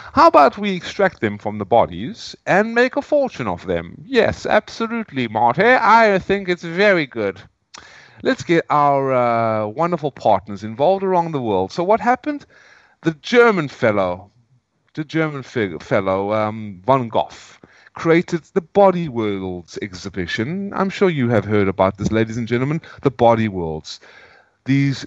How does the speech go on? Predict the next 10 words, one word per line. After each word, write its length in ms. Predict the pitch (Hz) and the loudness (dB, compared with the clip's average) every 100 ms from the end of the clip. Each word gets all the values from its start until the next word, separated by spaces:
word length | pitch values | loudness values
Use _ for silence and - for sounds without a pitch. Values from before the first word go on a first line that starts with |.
| - | 0
cadavers 560 | 165 151 147 147 131 113 | 2 4 4 4 0 -2
that 100 | 120 | 0
are 80 | 110 | -2
put 220 | - 165 | -4 -4
on 120 | 147 120 | -4 -4
display 600 | 110 - 98 87 87 101 _ _ | -12 -12 -6 -4 -6 -10 _ _
in 200 | 113 110 - _ - | -8 -8 -12 _ -2
horrific 420 | 131 170 - 117 | 2 2 0 -4
ways, 480 | 92 85 90 104 - | -4 -2 -4 -6 -14
tennis, 520 | - 117 101 107 - | -2 0 0 -2 -6